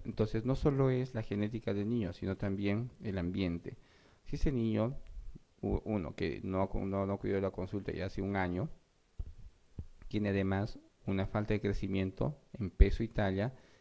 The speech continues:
y además hay comportamiento alterado, hay deprivación, no solo deprivación física, también hay poca comunicación visual, la parte social está afectada en el niño, ¿no? El comportamiento es retraído,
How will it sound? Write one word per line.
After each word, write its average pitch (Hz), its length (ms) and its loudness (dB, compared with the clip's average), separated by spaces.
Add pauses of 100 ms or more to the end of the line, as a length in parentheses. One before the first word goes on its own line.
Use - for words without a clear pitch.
(120)
y - 100 0
además 101 440 2
hay 104 100 0
comportamiento 98 800 8
alterado, 98 600 0 (100)
hay 92 100 0
deprivación, 92 500 -2
no 98 60 -6
solo 98 140 -4
deprivación 95 460 -2
física, 104 360 -2
también 92 300 -4
hay 95 40 -2
poca 98 240 0
comunicación 90 560 -4
visual, - 340 -2
la 107 140 0
parte 104 220 0
social 107 440 0
está 95 200 -2
afectada 95 400 -6
en 95 100 -4
el 95 100 -4
niño, 98 320 -2 (680)
¿no? 110 120 0
El 98 80 -2
comportamiento 95 640 2
es 98 60 -4
retraído, 98 680 0